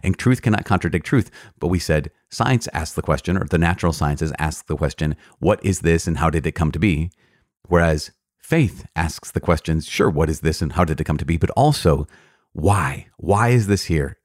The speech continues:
And, and who did it?" And on its own, science cannot disclose the meaning, it cannot answer the question, "Why?" Further, it says, "Science and technology are ordered to man from whom they take their origin and development. So they find in the person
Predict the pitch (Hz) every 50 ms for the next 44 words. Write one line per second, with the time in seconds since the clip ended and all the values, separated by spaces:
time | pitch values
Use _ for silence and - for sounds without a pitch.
0 | _ _ - 90 101 87 73 87 98 95 85 147 170 117 - 113 95 76 - -
1 | - - _ _ _ _ _ _ _ _ _ _ _ _ _ _ _ - 110 107
2 | - - - _ _ _ _ - 92 90 80 - 185 180 143 139 143 147 - _
3 | _ _ - - 101 92 95 92 - - 98 90 90 101 - - 101 - - 90
4 | 85 87 85 - 87 90 104 143 156 110 - - - - - - - - 120 117
5 | 131 143 - - 104 107 107 - 117 113 117 - - 80 73 - - - 80 80
6 | 78 - - - - _ _ _ _ _ 90 95 98 82 73 76 76 - _ _
7 | _ _ _ _ _ _ _ _ _ _ _ _ _ _ _ - - 123 113 82
8 | 73 - - _ _ - 73 - 92 85 - - - - 95 104 113 120 - 117
9 | - - - 95 92 92 85 76 - 71 71 85 - _ - 95 - - 101 104
10 | 107 101 113 110 - - - - 101 92 87 76 73 71 69 - - 90 85 101
11 | 101 95 92 - - - - - 131 - - 85 82 82 78 - 87 - - 87
12 | 87 90 85 107 104 - 60 67 73 - - _ _ _ _ _ _ - - _
13 | - - 101 85 85 78 - 131 127 127 127 110 95 92 87 - - - - 196
14 | 190 - - - - 95 98